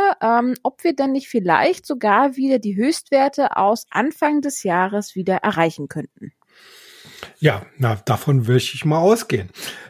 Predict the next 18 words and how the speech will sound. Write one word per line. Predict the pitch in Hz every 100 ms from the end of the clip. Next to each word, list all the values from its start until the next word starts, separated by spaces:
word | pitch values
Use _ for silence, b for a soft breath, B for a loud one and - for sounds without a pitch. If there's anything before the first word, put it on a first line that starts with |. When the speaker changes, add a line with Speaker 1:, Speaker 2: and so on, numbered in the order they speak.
| -
Speaker 2:
Ähm, | 143 143 147 143 113 - B B _ _ _
um | 160 147 147 147
das | 143 131
vielleicht | 143 139 139
noch |
mal | 139 127
ganz | 120 120
kurz | - 127 -
zu | -
umreißen. | 110 104 87 85 90 107
Also | 139 135
wir | 135
hatten | 139 156
ja | 143
den | 123 117
Corona-Crash, | - 98 123 175 175 180 - 160 156 -
ne? | 135 165 151
Wir, | - 131 127